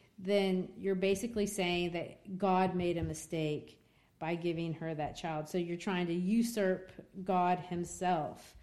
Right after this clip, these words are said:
Uh, "It must be even so, for if we deem otherwise, we do thereby say that the Heavenly Father, the creator of all flesh,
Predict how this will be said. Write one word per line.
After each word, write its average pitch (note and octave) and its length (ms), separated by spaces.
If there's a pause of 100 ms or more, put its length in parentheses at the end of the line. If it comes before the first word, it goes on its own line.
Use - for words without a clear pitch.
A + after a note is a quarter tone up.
(580)
Uh, E3+ 320 (160)
"It G3+ 140
must G#3 380
be F#3+ 120 (140)
even F3+ 300
so, F3 520
for F#3+ 120
if F#3 200
we A3 140
deem G3+ 300
otherwise, F3 600
we G3 100
do F#3+ 220
thereby F3+ 380
say F3+ 240
that F3+ 180
the - 60
Heavenly F3 420
Father, F3+ 380
the F3+ 100
creator G#3 520
of F3 180
all G#3 220
flesh, F#3+ 480